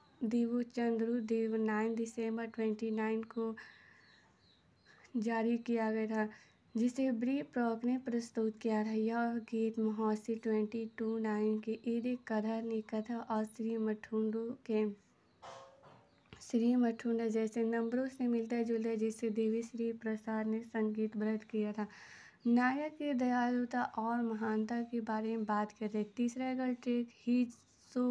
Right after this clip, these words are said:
Cute ट्वेंटी सिक्स दिसंबर ट्वेंटी टू नाइन को रिलीज किया गया था। चौथा एकल सरीलू निकेवारू एंथम ट्वेंटी थ्री दिसंबर ट्वेंटी नाइनटीन को जारी किया गया। शंकर महादेवन की तरह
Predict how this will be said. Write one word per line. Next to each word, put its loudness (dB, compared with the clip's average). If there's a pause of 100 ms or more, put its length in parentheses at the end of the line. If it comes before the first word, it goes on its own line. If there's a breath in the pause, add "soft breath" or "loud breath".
(140)
Cute 0 (540 loud breath)
ट्वेंटी 0
सिक्स 0
दिसंबर 2
ट्वेंटी 0 (100)
टू 2
नाइन 2
को -2
रिलीज 4
किया -2
गया -2
था। 0
चौथा -2
एकल -4
सरीलू 0
निकेवारू 0 (580 loud breath)
एंथम 2
ट्वेंटी 0
थ्री -4
दिसंबर 0
ट्वेंटी -2
नाइनटीन 0
को -2
जारी 0
किया -2
गया। -4
शंकर -2
महादेवन 0
की -4
तरह -2